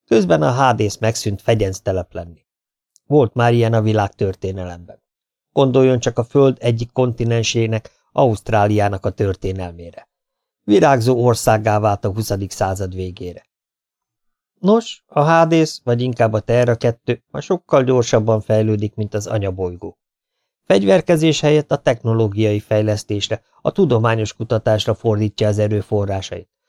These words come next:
A szociális biztonság itt összehasonlíthatatlanul jobb, mint az összes ember lakta égitesten.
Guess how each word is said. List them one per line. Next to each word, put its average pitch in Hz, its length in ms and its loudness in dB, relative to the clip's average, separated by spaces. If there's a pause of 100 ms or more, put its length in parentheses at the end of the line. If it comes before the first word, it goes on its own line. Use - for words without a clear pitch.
(220)
A - 100 -4
szociális 151 640 2
biztonság 139 680 -2
itt - 300 -2
összehasonlíthatatlanul 120 1400 0
jobb, 117 220 0
mint 107 200 -6
az 110 120 -2
összes 120 340 -6
ember 101 340 -2
lakta - 300 -8
égitesten. 95 760 -6